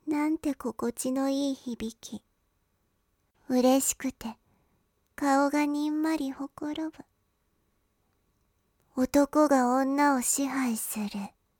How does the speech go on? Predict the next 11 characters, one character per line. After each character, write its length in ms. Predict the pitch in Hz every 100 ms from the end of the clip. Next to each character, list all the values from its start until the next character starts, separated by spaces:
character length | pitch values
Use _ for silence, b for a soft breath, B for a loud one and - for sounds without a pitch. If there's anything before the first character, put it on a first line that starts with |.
| _ _ _ _ _ _ _ _ _ _ _ _ _
そ 300 | - - 269
の 180 | 262 285
瞬 380 | - 311 302 302
間 320 | - 311 320
が 160 | 330 349
た 180 | 349
ま 220 | 320 320 339
ら 180 | 349
な 240 | 359 359 359
い。 140 | 381 _ _ _ _ _ _ _ _ _ _ _ _ _ _ _ _ _ _ _ _ _ _ _ _
こ 160 | -